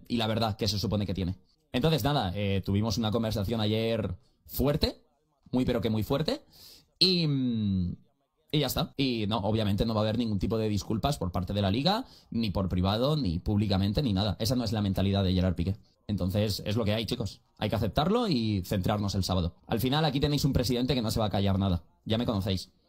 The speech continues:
Y si tengo que salir a defender a los míos, a mi equipo, a mis jugadores, a mi entrenador y tal, lo voy a hacer. Y sobre todo cuando crea que tiene razón. El único que le doy la razón a Piqué es en reconocer que Dani Romo tenía que haber pedido disculpas antes, en el momento que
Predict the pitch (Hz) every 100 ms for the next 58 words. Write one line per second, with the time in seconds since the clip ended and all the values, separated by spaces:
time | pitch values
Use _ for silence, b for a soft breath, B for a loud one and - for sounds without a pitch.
0 | _ 123 120 123 127 127 127 127 120 110
1 | 117 120 117 101 107 156 185 190 151 107
2 | 104 110 110 123 120 110 104 107 87 104
3 | 113 123 117 107 107 107 98 98 113 110
4 | 104 151 - B B - 107 110 92 107
5 | 95 120 123 110 113 127 123 113 107 113
6 | 101 104 101 92 95 95 B B - 127
7 | 139 185 202 180 165 151 131 127 127 110
8 | 110 139 170 - 123 139 - 120 110 107
9 | 101 104 98 95 120 135 120 107 120 127
10 | 117 117 135 113 107 113 110 98 110 120
11 | 107 117 107 117 - B B 120 120 92
12 | - - 98 95 101 107 113 120 110 95